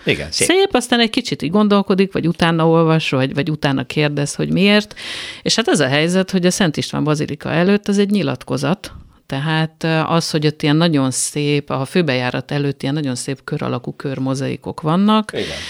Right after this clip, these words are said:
Speaker 2: az egy utalás Rómára, tehát, hogy ez a templom itten a hátunk mögött, az egy római katolikus templom, és hogy egy fontos római katolikus templom,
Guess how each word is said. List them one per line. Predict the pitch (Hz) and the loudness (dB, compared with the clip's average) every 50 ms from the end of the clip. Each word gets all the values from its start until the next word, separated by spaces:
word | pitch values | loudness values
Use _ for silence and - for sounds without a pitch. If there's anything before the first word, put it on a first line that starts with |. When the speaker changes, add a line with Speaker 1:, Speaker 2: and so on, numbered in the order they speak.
| - - | -12 -8
Speaker 2:
az | - - 190 | -4 -2 0
egy | 220 208 226 | 2 2 2
utalás | 208 - - 139 147 151 156 147 - | 0 2 2 2 2 2 2 2 2
Rómára, | - 170 165 165 151 147 147 131 127 123 135 139 175 196 - | 2 2 2 4 4 4 2 2 2 0 2 2 2 2 2
tehát, | - 147 147 143 139 | 0 0 0 0 0
hogy | - 147 156 | 0 0 0
ez | 151 151 | 0 0
a | 127 | 0
templom | - - 135 139 131 - 135 131 | 0 2 2 2 2 2 2 2
itten | 139 139 - - - 127 127 | 2 2 0 -4 -6 -2 -2
a | 131 127 131 127 | 0 0 0 -2
hátunk | 139 156 143 131 - - 127 123 - | -2 -2 -2 -4 -4 -4 -6 -6 -2
mögött, | - 147 165 180 185 185 180 180 180 175 - - | 0 0 0 2 4 4 4 4 2 0 -2 -6
az | 135 131 135 135 131 - | -4 -2 -2 -2 -2 -2
egy | - 127 143 135 123 | -4 -4 -4 -4 -4
római | 127 147 135 127 120 123 123 | -2 -2 -2 -2 -2 -4 -4
katolikus | 123 - 139 - - - 120 - - - - - | -4 -6 -6 -6 -6 -8 -8 -8 -10 -12 -12 -12
templom, | - - 127 151 170 - 202 185 185 180 - | -8 -6 -6 -6 -4 -4 -4 -4 -4 -4 -6
és | - 147 127 - | -8 -8 -8 -8
hogy | - 139 131 | -8 -6 -6
egy | 123 123 | -6 -6
fontos | - - 156 147 131 123 120 - - - - | -2 2 2 4 4 2 -2 -6 -12 -12 -10
római | - 156 143 147 143 135 147 | -8 -4 -4 -4 -4 -4 -6
katolikus | 143 - 151 147 - 143 143 170 - - 151 - - | -8 -10 -10 -10 -8 -8 -8 -8 -10 -10 -12 -10 -6
templom, | - 156 165 185 - - 208 214 214 | -4 -2 -2 -2 0 2 2 2 2